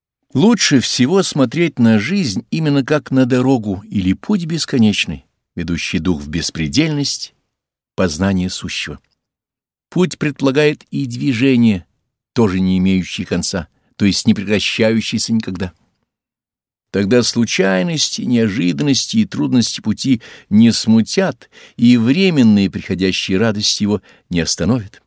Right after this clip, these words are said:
Борется яро малое "я" в человеке против того, чтобы принять истину жизни, и прячется от нее по закоулкам случайных условий. Но ничто временно не спасет от действительности.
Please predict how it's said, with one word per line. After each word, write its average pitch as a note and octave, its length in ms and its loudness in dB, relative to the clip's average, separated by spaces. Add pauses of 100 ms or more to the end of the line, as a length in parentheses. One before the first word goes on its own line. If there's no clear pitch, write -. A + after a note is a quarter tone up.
(800)
Борется D#3+ 760 0
яро C#3 400 2
малое B2 380 0
"я" A2 240 2
в - 60 -8
человеке G2+ 560 -2 (260)
против G2 320 -4
того, G2+ 140 0
чтобы - 240 -2
принять G#2 580 2
истину F#2+ 500 -2
жизни, F2+ 420 0 (380)
и F#2 140 0
прячется F#2+ 800 -2
от G#2 140 -4
нее B2 200 0
по G#2 120 -6
закоулкам F2+ 640 -2
случайных A2+ 560 -2
условий. G2 440 -6 (960)
Но F#2+ 200 2
ничто B2 600 4
временно E3 540 0
не D#3+ 160 -4
спасет C#3 460 -2
от B2+ 80 -2
действительности. - 800 -8